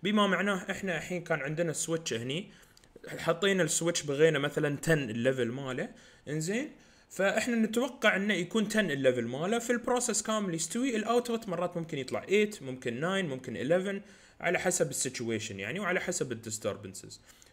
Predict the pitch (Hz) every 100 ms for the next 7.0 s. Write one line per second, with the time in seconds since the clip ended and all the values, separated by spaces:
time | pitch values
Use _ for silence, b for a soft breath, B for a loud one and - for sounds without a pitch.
0 | - 180 208 175 127 104 110 135 185 214
1 | 175 156 165 151 127 170 151 131 - 160
2 | 247 131 143 135 151 139 127 123 131 117
3 | 110 117 - - 117 107 110 101 98 135
4 | 131 294 - - B B B 151 185 220
5 | 220 202 202 240 220 208 202 226 214 214
6 | 247 214 190 196 185 196 - 185 156 156